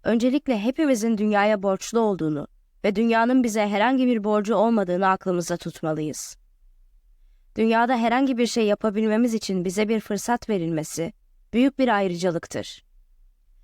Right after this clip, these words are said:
Dünyaya yardım ederken aslında kendimize yardım ederiz. İkinci noktaysa bu evrende bir tanrının olmasıdır.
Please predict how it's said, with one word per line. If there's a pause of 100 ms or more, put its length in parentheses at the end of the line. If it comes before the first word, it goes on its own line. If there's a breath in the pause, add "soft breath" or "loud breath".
(320)
Dünyaya
yardım
ederken
aslında
kendimize
yardım
ederiz. (960)
İkinci
noktaysa (360)
bu
evrende
bir
tanrının
olmasıdır.